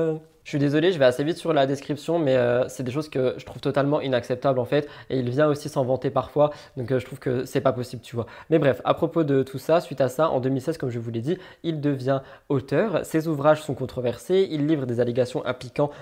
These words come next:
de nombreuses personnalités de la politique, du magi-, de la magistrature, pardon, de la jet set, de la, je n'arrive plus à parler, de la magistrature, de la jet, de la jet, j'arrive pas à dire jet set, de la magistrature, de la jet set, et aussi du showbiz,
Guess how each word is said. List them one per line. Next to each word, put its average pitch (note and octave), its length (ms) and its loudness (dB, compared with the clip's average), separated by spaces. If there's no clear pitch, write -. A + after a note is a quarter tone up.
de C3 120 0
nombreuses C3+ 280 0
personnalités A2+ 480 -6
de A#2 120 -6
la G#2 60 -8
politique, C3 600 -8
du C#3 220 -6
magi-, A#2+ 360 -4
de C3+ 120 -2
la B2 100 2
magistrature, C3 640 -2
pardon, C3+ 320 -2
de D#3 80 4
la D3 120 6
jet B2 120 -2
set, D#3 420 -2
de C3 100 0
la, B2 100 2
je - 120 -6
n'arrive A#2 240 -2
plus - 220 -12
à A#2 40 -10
parler, C#3+ 320 -4
de B2 100 0
la B2+ 100 4
magistrature, D3 760 0
de B2+ 80 0
la A#2+ 140 0
jet, C3 280 -2
de B2+ 120 -4
la A#2+ 180 2
jet, G3 420 -6
j'arrive B2 240 -4
pas F#3 80 4
à F3 40 2
dire C3 200 -2
jet C3 180 -4
set, - 380 -6
de C3 80 -2
la A#2 100 2
magistrature, D#3+ 920 -4
de A#2 120 -2
la G#2+ 180 -2
jet D#3 240 -2
set, - 400 0
et F3 240 0
aussi F#3+ 380 -6
du D3+ 320 -8
showbiz, F#3+ 580 -2